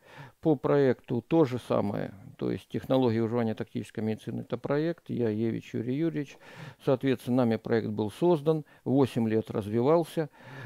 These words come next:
Крайние полгода я отсутствовал по объективной причине в соответствии с контрактом. Защищал территориальную целостность России на территории так называемой Украины, то есть юго-западные земли России, обманом и предательством отторгнутые у нас в девяносто первом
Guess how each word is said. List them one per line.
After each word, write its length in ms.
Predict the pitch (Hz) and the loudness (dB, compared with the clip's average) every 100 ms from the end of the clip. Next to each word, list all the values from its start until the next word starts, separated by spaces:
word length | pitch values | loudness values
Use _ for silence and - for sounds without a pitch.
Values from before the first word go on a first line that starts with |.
| - | -10
Крайние 540 | - 156 143 120 117 110 | 4 6 8 6 4 2
полгода 720 | - 123 110 110 117 107 107 | 2 2 2 0 0 2 0
я 380 | 110 113 110 104 | 0 2 2 0
отсутствовал 840 | - 107 - 170 - 170 160 143 | -4 -6 -2 -4 -2 0 2 0
по 460 | - 123 110 104 104 | -2 -2 0 0 -2
объективной 500 | 123 104 127 113 107 | -4 -4 -2 -2 -2
причине 520 | - 117 170 165 151 | -6 -6 -4 -2 -4
в 60 | |
соответствии 540 | - 120 - 120 - 117 | -2 -4 -2 -6 -6 -10
с 100 | - | -2
контрактом. 680 | 131 127 127 110 - 110 - - - | 0 0 0 -2 -4 -12 -12 -12 -4
Защищал 480 | 127 135 113 127 | -2 -2 -2 0
территориальную 720 | 110 120 117 117 120 117 110 113 | 0 -2 -2 0 2 2 0 -4
целостность 580 | - 110 101 - - - | -2 -2 -2 -6 -6 -4
России 480 | 120 - 120 110 - - - | -4 -2 -2 -2 -6 -14 0
на 160 | 127 | 2
территории 520 | - 135 123 135 113 110 | 2 2 4 6 6 4
так 220 | 117 - | 0 0
называемой 480 | 117 113 113 107 104 | 2 2 0 0 -4
Украины, 540 | - 110 127 156 165 | -2 0 2 2 -2
то 180 | - 117 | -2 -2
есть 220 | 101 - | -2 -2
юго-западные 800 | 123 143 113 117 - 110 113 117 | 4 6 6 4 0 0 0 2
земли 280 | 120 110 110 | 2 2 2
России, 440 | 113 - 113 110 - - | -2 -4 -6 -6 -8 -4
обманом 480 | 117 123 113 107 107 | 2 4 6 4 0
и 20 | |
предательством 580 | 110 110 113 - - 113 | 0 0 0 -4 -6 -6
отторгнутые 680 | 120 - 131 110 107 - 110 | -4 2 2 2 -4 -4 -2
у 60 | |
нас 180 | 107 101 | -2 -2
в 60 | 110 | 0
девяносто 440 | 120 117 107 127 | 2 2 0 -4
первом 480 | - 175 151 110 | 2 4 4 0